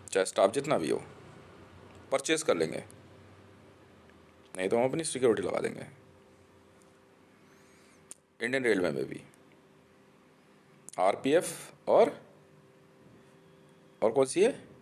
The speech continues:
आरपीएफ़ ही है ना, एक और, एक और है यार, नाम भूल जाता हूँ बार बार। दो है ना,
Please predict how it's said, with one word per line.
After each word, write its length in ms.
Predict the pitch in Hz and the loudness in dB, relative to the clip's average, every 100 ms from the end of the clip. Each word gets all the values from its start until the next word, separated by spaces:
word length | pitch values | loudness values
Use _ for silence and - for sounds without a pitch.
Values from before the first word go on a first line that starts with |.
| - - - - - - - - - - | -20 -20 -20 -20 -20 -20 -20 -20 -20 -10
आरपीएफ़ 380 | - 127 156 196 | 0 2 4 4
ही 60 | 202 | 4
है 80 | 151 | 4
ना, 80 | |
एक 160 | 240 214 | 4 4
और, 140 | 170 | 4
एक 140 | - 156 | 4 4
और 140 | 208 | 4
है 80 | 123 | 4
यार, 280 | 90 120 - - - - - - - - - - | 2 -2 -4 -18 -20 -20 -20 -20 -20 -20 -20 -16
नाम 200 | - 143 | -2 0
भूल 140 | 170 113 | 2 4
जाता 160 | 90 | 4
हूँ 80 | 92 | 2
बार 120 | 90 | 0
बार। 200 | 82 - - - | -2 -4 -10 -4
दो 180 | 95 156 | 4 4
है 100 | 143 | 6
ना, 220 | 185 | 2